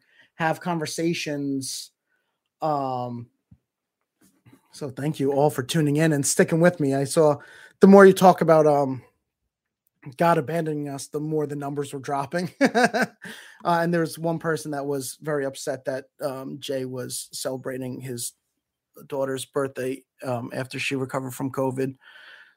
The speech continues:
So people, I know this talk wasn't for everybody, but thank you for, um, for sticking it out, um, because this is something that I've been struggling with, and, um, a lot of people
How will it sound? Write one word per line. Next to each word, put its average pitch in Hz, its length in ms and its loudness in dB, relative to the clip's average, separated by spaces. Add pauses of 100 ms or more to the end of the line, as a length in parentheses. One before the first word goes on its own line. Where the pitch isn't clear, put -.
(100)
So 147 640 6
people, 175 400 6
I 160 100 6
know 156 240 4
this 151 220 -2
talk 151 260 2
wasn't 151 240 -2
for 151 100 -2
everybody, 151 440 2
but 135 220 -4
thank 151 240 0
you 143 260 -2 (100)
for, 139 360 -6
um, 131 360 -4 (1200)
for 190 120 0
sticking 185 380 2
it 165 100 2
out, 160 380 4
um, 156 220 0
because 160 280 -4
this 185 160 -6
is 202 140 -2
something 196 300 -4
that 175 140 -4
I've 175 160 -4
been 175 100 -2
struggling 175 440 0
with, 175 340 -4
and, 147 280 -6
um, 135 400 -2 (1500)
a 170 60 0
lot 165 180 4
of 160 80 -6
people 160 560 0